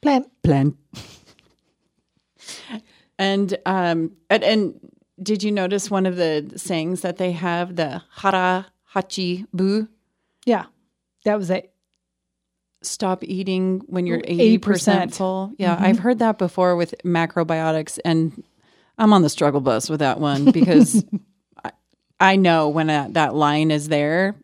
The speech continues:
Speaker 2: but the plow just keeps on trucking in.
Speaker 1: Mm-hmm. Well, we're sitting in front of the T V and we're
Speaker 2: Yeah.
Speaker 1: watching. We're not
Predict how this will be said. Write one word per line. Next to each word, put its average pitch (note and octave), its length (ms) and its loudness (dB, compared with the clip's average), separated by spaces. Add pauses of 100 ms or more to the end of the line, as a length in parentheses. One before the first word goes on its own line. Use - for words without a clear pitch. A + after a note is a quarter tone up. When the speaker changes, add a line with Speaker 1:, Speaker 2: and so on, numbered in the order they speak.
(120)
Speaker 2:
but D3 420 -2
the E3 120 -8
plow E3 340 6
just E3 200 -4
keeps D#3+ 260 -4
on F#3+ 540 4
trucking E3+ 380 2
in. F#3+ 360 0
Speaker 1:
Mm-hmm. - 340 -14
Well, D4+ 160 2
we're B3 100 4
sitting A3+ 220 0
in F#3+ 60 -4
front F#3+ 180 -2
of F3+ 80 -6
the - 60 -16
T F#3+ 100 -2
V A3+ 220 0
and F#3+ 160 -2
we're E3+ 80 2
Speaker 2:
Yeah. E3 80 0
Speaker 1:
watching. E3 280 -2
We're E3+ 100 -4
not F3 260 -4